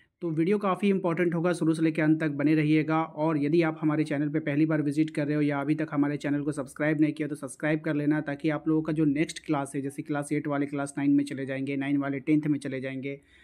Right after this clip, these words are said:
इलेवंथ वाले ट्वेल्व में चले जाएंगे, तो उन आप लोगों का नेक्स्ट क्लास की तैयारी बिल्कुल मुफ्त में करने के लिए हमारे चैनल को जरूर सब्सक्राइब कर लीजिएगा। और आप जिस भी कक्षा में, आ, नेक्स्ट, आ,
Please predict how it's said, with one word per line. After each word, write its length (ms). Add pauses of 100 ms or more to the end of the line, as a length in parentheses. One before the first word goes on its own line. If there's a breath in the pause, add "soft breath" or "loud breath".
(220 soft breath)
इलेवंथ 300
वाले 220
ट्वेल्व 300
में 100
चले 220
जाएंगे, 380
तो 140
उन 260
आप 200
लोगों 140
का 100
नेक्स्ट 460
क्लास 240
की 120
तैयारी 440
बिल्कुल 320
मुफ्त 300
में 100
करने 220
के 100
लिए 80
हमारे 300
चैनल 260
को 120
जरूर 220
सब्सक्राइब 400
कर 120
लीजिएगा। 460 (380 loud breath)
और 120
आप 180
जिस 180
भी 80
कक्षा 360
में, 200
आ, 340
नेक्स्ट, 380
आ, 40